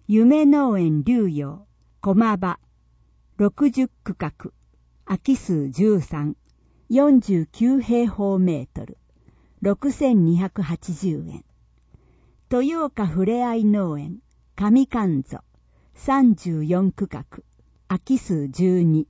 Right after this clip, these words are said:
四十平方メートル、五千二百三十円。表終わり。空き数は令和六年六月末時点のもので、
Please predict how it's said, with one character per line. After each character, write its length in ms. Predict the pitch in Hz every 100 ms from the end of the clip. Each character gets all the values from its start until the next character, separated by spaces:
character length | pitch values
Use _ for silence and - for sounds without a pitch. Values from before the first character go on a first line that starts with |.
| _ _ _ _ -
四 300 | 220 262 269
十 300 | 247 247 247
平 300 | 196 226 214
方 280 | 220 208 196
メ 240 | 190 147
ー 40 | 127
ト 100 | -
ル、 140 | - - _ _ _ _ _
五 140 | 208 214
千 340 | 285 262 190
二 120 | 151
百 280 | 165 - 190
三 320 | - 170 190
十 280 | - 175 131 -
円。 160 | - _ _ _ _ _ -
表 260 | 202 196 185
終 240 | 180 160 147
わ 80 |
り。 140 | 151 - _ _ _ _ _ _ _ _
空 140 | 226
き 160 | 233 311
数 200 | - 247
は 300 | 214 185 170
令 220 | 196 311 285
和 120 | 220
六 300 | 175 - 220
年 240 | 208 170
六 260 | 156 - 247
月 260 | 254 -
末 300 | 233 220 -
時 160 | 240 277
点 240 | - 185
の 100 | 160
も 140 | 147 160
の 140 | 165
で、 160 | 139